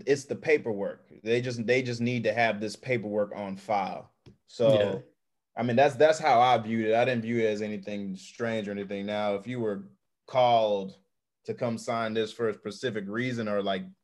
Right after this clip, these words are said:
Speaker 1: they might take it from you, I think that's truly based off how you performed or what you did. But I do believe that's kind of, kind of like a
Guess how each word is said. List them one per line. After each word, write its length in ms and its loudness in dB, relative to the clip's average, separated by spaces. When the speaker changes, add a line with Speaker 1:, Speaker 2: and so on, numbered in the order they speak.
Speaker 1:
they 160 -2
might 440 -2
take 240 0
it 100 -4
from 280 -8
you, 200 -6
I 120 -2
think 180 -6
that's 420 -4
truly 340 -2
based 320 -2
off 240 -6
how 180 -2
you 220 0
performed 560 -6
or 60 -4
what 300 -6
you 120 -8
did. 420 -8
But 100 2
I 80 2
do 180 -2
believe 300 -2
that's 220 0
kind 300 -6
of, 240 -8
kind 240 -2
of 100 -4
like 240 0
a 380 -8